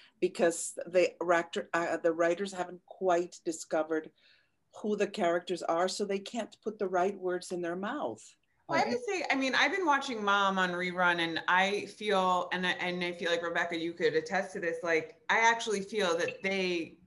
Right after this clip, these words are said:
Speaker 2: they did such a good job of, it, it is so funny, but so, like, poignant and also, like, heartfelt as well. Like, and, and Allison Janney and, um, they all, Anna Faris, they, like, they're so good.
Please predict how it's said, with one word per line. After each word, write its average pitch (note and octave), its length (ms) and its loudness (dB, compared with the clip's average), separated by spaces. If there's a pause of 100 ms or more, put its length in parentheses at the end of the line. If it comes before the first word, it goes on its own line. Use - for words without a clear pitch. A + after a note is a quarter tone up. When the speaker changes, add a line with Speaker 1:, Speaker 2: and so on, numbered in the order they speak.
Speaker 2:
they A3 180 0
did F#3 200 -2
such G3 320 -4
a G3+ 60 -4
good F#3 260 -4
job E3+ 380 6
of, E3+ 300 -6
it, F3+ 180 0
it G#3+ 100 0
is G3+ 200 -6
so B3+ 180 0
funny, G#3 720 -2 (420)
but G#3 140 2
so, A#3+ 400 6
like, G#3+ 260 -2
poignant A3+ 640 -2
and G#3 160 -2
also, G#3+ 400 2
like, F3+ 320 2
heartfelt F3 560 0
as E3 160 -6
well. D#3+ 340 2
Like, D#3+ 340 0 (340)
and, F#3+ 200 -2 (200)
and G#3 180 -4 (260)
Allison G#3+ 440 0
Janney G3+ 420 -2
and, F3+ 140 -4
um, D#3 540 -4 (760)
they A3 160 -8
all, A3 260 -8
Anna G#3+ 240 -2
Faris, G3+ 360 2
they, G#3+ 280 0
like, F#3+ 260 -4 (200)
they're A#3 180 2
so D4+ 380 -2
good. G#3+ 500 2